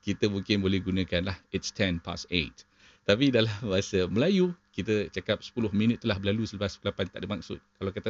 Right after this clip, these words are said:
lapan suku, ah, seperti lapan lima belas, kita boleh gunakan lapan setengah ataupun lapan tiga puluh. Eh, dan ini merupakan sesuatu yang, yang kita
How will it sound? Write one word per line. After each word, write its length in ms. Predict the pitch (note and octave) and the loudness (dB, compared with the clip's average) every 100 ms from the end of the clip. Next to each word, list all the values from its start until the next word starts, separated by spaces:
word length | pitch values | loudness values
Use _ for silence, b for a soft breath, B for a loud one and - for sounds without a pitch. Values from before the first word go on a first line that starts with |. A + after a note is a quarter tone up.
| G2 | -4
lapan 240 | G#2 - G#2+ | -4 -2 -4
suku, 480 | - C3 - D#3 E3+ B B B B | -2 -6 0 0 0 B B B B
ah, 180 | - G2 G2 | -10 -8 -10
seperti 400 | - G2+ G#2 F#2+ | -10 -6 -4 -2
lapan 320 | F2 G#2+ G2 | 0 0 0
lima 120 | G#2 | -2
belas, 400 | G2+ A#2 C3 - - | 0 0 0 -12 -16
kita 160 | - G2 | -8 -2
boleh 140 | G2 | -2
gunakan 420 | G2 G2 A2+ A2+ G2 | -2 -4 -4 -6 -6
lapan 220 | - G2+ | -4 -4
setengah 460 | - - C#3 C#3 C#3 _ b b b - | -4 -2 2 2 0 _ b b b -18
ataupun 380 | - - G#2 | -12 -6 -4
lapan 260 | G2 - G2+ F2+ | -4 -2 -2 -2
tiga 180 | F#2+ | -4
puluh. 300 | F#2 B2 A2+ - b b _ | -2 2 2 0 b b _
Eh, 180 | F#2+ B2 - F#2+ | -6 -6 -8 -4
dan 220 | G#2 G2+ B2+ | -2 2 2
ini 160 | E3+ | 4
merupakan 340 | D#3 C#3+ D3 C#3 | 2 0 0 0
sesuatu 360 | C3 - C3 C3+ | 0 -2 2 4
yang, 240 | C3 B2+ - | 4 2 0
yang 300 | A#2 A2+ A2 | 0 0 -2
kita 340 | - B2 C#3 | -6 0 2